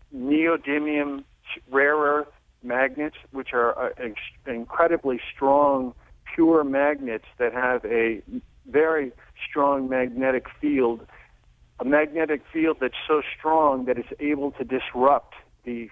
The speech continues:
frequencies that are, um, coming and going from various parts of my body constantly. Uh,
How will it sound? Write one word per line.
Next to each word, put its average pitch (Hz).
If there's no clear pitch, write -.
frequencies 120
that 117
are, 113
um, 110
coming 151
and 127
going 131
from 120
various 131
parts 123
of -
my 117
body 120
constantly. 127
Uh, 78